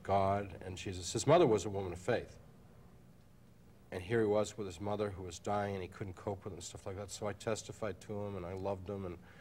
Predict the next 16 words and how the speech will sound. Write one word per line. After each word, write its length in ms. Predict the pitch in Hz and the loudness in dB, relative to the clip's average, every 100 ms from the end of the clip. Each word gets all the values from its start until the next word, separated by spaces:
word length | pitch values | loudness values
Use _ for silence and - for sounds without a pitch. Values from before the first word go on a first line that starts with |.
| - - - - - | -20 -20 -20 -20 -8
um, 200 | 92 92 80 - - - - - - - | -4 -4 -4 -12 -20 -20 -20 -20 -4 4
you 80 | |
know, 60 | 120 | 8
whenever 240 | 117 117 | 8 6
he'd 100 | 110 | 4
sort 180 | - 120 | 2 -2
of 80 | 98 | 0
tell 160 | - 107 | 2 4
me 120 | 110 | 4
about 240 | 98 95 | 2 0
his 240 | 113 113 110 | 0 0 4
life, 220 | 107 110 | 2 2
I'd 100 | 98 | 0
like, 180 | 98 104 | 0 2
"Oh, 360 | 202 254 220 202 | 4 6 8 8
let's, 260 | 196 190 | 6 2